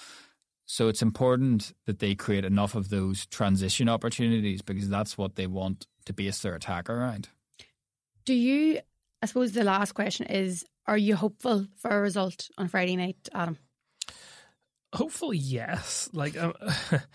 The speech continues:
Speaker 2: Oh, it's glass half full.
Speaker 3: I mean,
Speaker 1: <laughs>
Speaker 3: I, I've, I've
Speaker 1: Hopefully
Speaker 3: sort
Speaker 1: hopeful.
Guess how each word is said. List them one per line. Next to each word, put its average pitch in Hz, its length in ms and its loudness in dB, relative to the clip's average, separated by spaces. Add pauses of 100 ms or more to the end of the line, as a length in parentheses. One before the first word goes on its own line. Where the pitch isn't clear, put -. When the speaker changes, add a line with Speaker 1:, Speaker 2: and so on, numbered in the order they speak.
(100)
Speaker 2:
Oh, 240 140 8
it's 240 100 4
glass 208 220 4
half 190 180 0
full. 156 220 -6
Speaker 3:
I 196 100 2
mean, 170 380 6 (400)
Speaker 1:
<laughs> - 480 -12
Speaker 3:
I, - 120 8
I've, 208 80 10
I've 151 240 8
Speaker 1:
Hopefully 151 360 8
Speaker 3:
sort 113 80 4
Speaker 1:
hopeful. 117 400 2